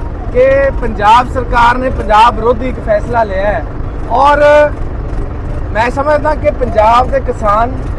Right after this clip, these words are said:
ਪੰਜਾਬ ਦੇ ਸਮੁੱਚਾ ਜਿਹੜਾ ਸਮੁੱਚਾ ਕਿਸਾਨੀ ਵਰਗ ਹੈ ਔਰ ਪੰਜਾਬੀ ਹੈ, ਅੱਜ ਨਾਰਾਜ਼ ਇਸ ਗੱਲੋਂ ਹੈ ਕਿ ਭਗਵੰਤ ਮਾਨ ਜੀ ਨੂੰ ਪੰਜਾਬ ਦੇ ਕਿਸਾਨਾਂ ਦੇ ਹਿੱਤਾਂ ਲਈ ਮੁੱਖ ਮੰਤਰੀ ਬਣਾਇਆ ਸੀ ਔਰ ਇਹ ਦਿੱਲੀ ਵਾਲਿਆਂ ਦੇ ਇੱਕ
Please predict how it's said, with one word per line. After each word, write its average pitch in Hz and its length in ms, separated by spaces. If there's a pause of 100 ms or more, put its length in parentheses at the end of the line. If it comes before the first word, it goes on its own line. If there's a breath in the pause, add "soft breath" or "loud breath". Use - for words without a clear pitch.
(120)
ਪੰਜਾਬ 226 540
ਦੇ 262 300
ਸਮੁੱਚਾ 247 560
ਜਿਹੜਾ 262 220
ਸਮੁੱਚਾ 285 400
ਕਿਸਾਨੀ 240 420
ਵਰਗ 214 260
ਹੈ - 100 (460)
ਔਰ 285 160
ਪੰਜਾਬੀ 220 640
ਹੈ, - 80 (880)
ਅੱਜ 302 120
ਨਾਰਾਜ਼ 247 500
ਇਸ 233 120
ਗੱਲੋਂ 277 380
ਹੈ 247 140
ਕਿ 302 140
ਭਗਵੰਤ 247 440
ਮਾਨ 269 280
ਜੀ - 120
ਨੂੰ 311 120
ਪੰਜਾਬ 247 540
ਦੇ 302 80
ਕਿਸਾਨਾਂ 247 580
ਦੇ 311 140
ਹਿੱਤਾਂ 262 380
ਲਈ 240 260 (260)
ਮੁੱਖ 254 180
ਮੰਤਰੀ 262 300
ਬਣਾਇਆ 196 340
ਸੀ - 160 (560)
ਔਰ 294 140
ਇਹ 294 320
ਦਿੱਲੀ 285 360
ਵਾਲਿਆਂ 294 380
ਦੇ 294 380 (480)
ਇੱਕ - 160